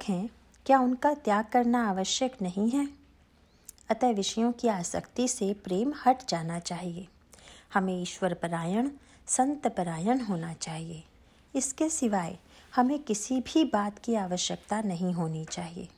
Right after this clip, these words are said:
जैसे एक ही प्रकार की मिट्टी से गणपति, गुड़िया या घड़ा बनाया जाता है, वैसे ही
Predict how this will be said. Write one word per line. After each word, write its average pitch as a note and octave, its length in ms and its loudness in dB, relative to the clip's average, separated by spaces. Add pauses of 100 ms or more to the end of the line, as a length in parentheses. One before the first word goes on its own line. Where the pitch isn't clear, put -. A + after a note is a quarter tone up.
(1080)
जैसे B3 380 4
एक G#3+ 340 0
ही D#4 140 4
प्रकार C#4 460 6
की C4+ 180 2
मिट्टी B3 340 0
से G#3 280 0
गणपति, F#3+ 600 0
गुड़िया F3+ 480 -2
या B3 220 6
घड़ा A#3+ 360 6
बनाया F3 380 0
जाता E3 360 -4
है, G3+ 300 0 (400)
वैसे B3+ 340 2
ही F#3+ 300 2